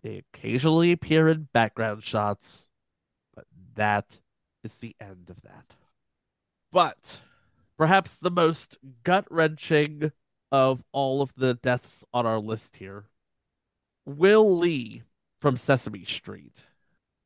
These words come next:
Mister Hooper himself. Mister Hooper, he was everybody's favorite shopkeeper. His name is on the sign. We can't just explain this away.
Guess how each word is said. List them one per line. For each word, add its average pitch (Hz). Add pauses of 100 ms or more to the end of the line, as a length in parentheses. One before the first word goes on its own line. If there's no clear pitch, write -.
Mister 147
Hooper 131
himself. 107 (920)
Mister 190
Hooper, 139 (480)
he 190
was 202 (100)
everybody's 170
favorite 156 (580)
shopkeeper. 120 (1120)
His 214
name 151 (480)
is 143 (240)
on 156 (300)
the 135 (200)
sign. 117 (1040)
We 151
can't 196
just 160
explain 160
this 147
away. 131